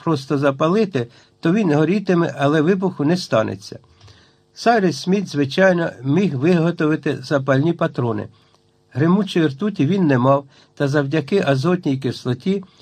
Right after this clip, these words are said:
міг одержати речовину, подібну до пороху з бавовни.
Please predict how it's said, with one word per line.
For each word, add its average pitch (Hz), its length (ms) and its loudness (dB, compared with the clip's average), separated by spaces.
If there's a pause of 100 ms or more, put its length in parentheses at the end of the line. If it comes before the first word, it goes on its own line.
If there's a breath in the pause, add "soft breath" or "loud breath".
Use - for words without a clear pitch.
(140 loud breath)
міг 180 240 2
одержати 160 560 0
речовину, 135 640 0
подібну 165 560 -2
до 131 160 0
пороху 170 480 -4
з 151 60 -6
бавовни. 139 580 0